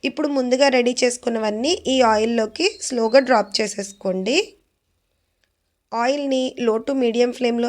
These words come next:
అడ్జస్ట్ చేసుకుంటూ ఫ్రై చేసుకోవాలి. ఆయిల్ మరీ ఎక్కువ వేడుంటే కనుక పైన కలర్ వచ్చేస్తుంది,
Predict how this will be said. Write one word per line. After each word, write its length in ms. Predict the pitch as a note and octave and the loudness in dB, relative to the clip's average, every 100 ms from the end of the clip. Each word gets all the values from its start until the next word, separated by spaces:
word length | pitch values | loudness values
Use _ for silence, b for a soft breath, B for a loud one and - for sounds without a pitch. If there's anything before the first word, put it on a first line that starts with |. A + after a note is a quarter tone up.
| - | 0
అడ్జస్ట్ 360 | G3 G#3+ A3 - | 0 0 -2 0
చేసుకుంటూ 560 | A3+ - - A3 C4 E4+ | -2 -2 -8 -6 -4 0
ఫ్రై 220 | C4 G3+ | 0 2
చేసుకోవాలి. 760 | A3 G#3 - G3 F3+ F3 G3+ F4 G#4+ _ _ _ _ _ _ _ _ _ _ | -2 -6 -6 -6 -4 -4 0 0 -2 _ _ _ _ _ _ _ _ _ _
ఆయిల్ 320 | G3+ G#3 C4+ | -2 0 0
మరీ 280 | C4+ A3 A#3 C4 - | -2 -2 -2 -2 -2
ఎక్కువ 320 | G#3+ - B3 | -4 -4 -2
వేడుంటే 500 | A#3 G#3+ A3 A3 A3+ | 0 0 -2 -2 -4
కనుక 340 | G#3+ A3 A3 D4 F#4 C#4+ _ _ _ _ _ _ B3+ | 0 -2 0 -2 -2 -6 _ _ _ _ _ _ -2
పైన 240 | A#3+ C4 | 0 0
కలర్ 340 | C4 A#3 A3+ | 0 0 0
వచ్చేస్తుంది, 720 | A#3 A3+ A#3 A3 - A3 A3+ | -2 -4 -6 -6 -8 -8 -4